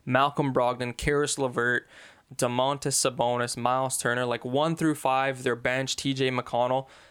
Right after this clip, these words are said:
This should not be a ninth seed in the East. They should really be a top six seed, just, just on paper alone. So if they pull an upset here, I would not be surprised. But either way, the play-in tournament starts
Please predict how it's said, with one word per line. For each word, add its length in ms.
This 160
should 160
not 200
be 120
a 80
ninth 260
seed 240
in 60
the 80
East. 240
They 100
should 220
really 200
be 140
a 80
top 320
six 320
seed, 220
just, 240
just 240
on 140
paper 380
alone. 440
So 320
if 140
they 100
pull 220
an 80
upset 300
here, 260
I 100
would 120
not 180
be 80
surprised. 460
But 160
either 260
way, 300
the 80
play-in 400
tournament 400
starts 460